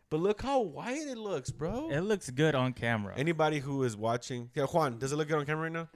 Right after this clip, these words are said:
Speaker 2: No,
Speaker 1: Oh,
Speaker 2: on
Speaker 1: you
Speaker 2: the
Speaker 1: know what,
Speaker 2: YouTube
Speaker 1: though?
Speaker 2: video.
Speaker 1: It does because what we do is we punch down the
Speaker 2: It looks good on the YouTube
Speaker 1: we,
Speaker 2: video.
Speaker 1: we pull down the colors. And we, I mean, pull up the colors and we pull down the
Speaker 2: But even if
Speaker 1: brightness.
Speaker 2: you
Speaker 1: You're
Speaker 2: get a
Speaker 1: right.
Speaker 2: poster
Speaker 1: You're
Speaker 2: and
Speaker 1: right.
Speaker 2: you get, like, it's gonna look the same.
Speaker 1: Yeah.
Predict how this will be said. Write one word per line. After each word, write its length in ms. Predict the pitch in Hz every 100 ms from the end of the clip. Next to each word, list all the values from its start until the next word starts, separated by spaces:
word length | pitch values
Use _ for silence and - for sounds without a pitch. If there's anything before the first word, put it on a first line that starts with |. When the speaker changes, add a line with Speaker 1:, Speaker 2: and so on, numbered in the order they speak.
| -
Speaker 2:
No, 200 | 151 202
Speaker 1:
Oh, 120 | 185 208
Speaker 2:
on 80 | 165
Speaker 1:
you 60 |
Speaker 2:
the 40 | 147
Speaker 1:
know 20 |
what, 180 | 180 226
Speaker 2:
YouTube 40 |
Speaker 1:
though? 160 | 226 139
Speaker 2:
video. 340 | 131 120 110
Speaker 1:
It 100 | 104
does 220 | 113 147 131
because 300 | 135 135 120
what 160 | 131 131
we 80 |
do 240 | 123 143 147
is 100 | 120
we 80 | 123
punch 320 | - 127 -
down 280 | 123 113 104
the 380 | 98 92 98 110
Speaker 2:
It 100 | 131
looks 180 | 147 127
good 160 | 131 127
on 120 | 117
the 60 | 110
YouTube 220 | 117 120
Speaker 1:
we, 100 | 123
Speaker 2:
video. 180 | 104 104
Speaker 1:
we 60 | 127
pull 240 | 139 156
down 300 | 127 131 127
the 60 | 110
colors. 360 | - 120 110 107
And 80 |
we, 60 | 113
I 40 |
mean, 100 | 139
pull 200 | 135 165 151
up 80 | 143
the 60 |
colors 320 | - 139 127
and 60 | 117
we 60 | 110
pull 180 | 135 113
down 240 | 107 107
the 180 | 95 64
Speaker 2:
But 120 | 131 139
even 260 | 196 196
if 120 | 196 165
Speaker 1:
brightness. 40 |
Speaker 2:
you 80 | 196
Speaker 1:
You're 80 | 185
Speaker 2:
get 80 |
a 40 | 165
Speaker 1:
right. 60 | 156
Speaker 2:
poster 320 | 156 147 151
Speaker 1:
You're 80 | 123
Speaker 2:
and 80 | 135
Speaker 1:
right. 100 | 139
Speaker 2:
you 140 | 131
get, 340 | 123 135 143
like, 260 | 120 120 113
it's 180 | 110 -
gonna 200 | 139 123
look 160 | 120 -
the 80 |
same. 320 | - 110 123
Speaker 1:
Yeah. 120 | 110